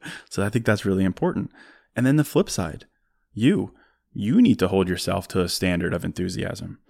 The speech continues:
If you don't feel genuine enthusiasm to move forward with someone,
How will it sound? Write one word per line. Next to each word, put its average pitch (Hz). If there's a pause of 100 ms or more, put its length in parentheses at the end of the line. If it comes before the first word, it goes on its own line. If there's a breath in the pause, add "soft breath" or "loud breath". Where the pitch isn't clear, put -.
(280 soft breath)
If 107
you 151
don't -
feel 104 (260)
genuine 107
enthusiasm 95
to 98
move 143
forward 123
with 95
someone, 92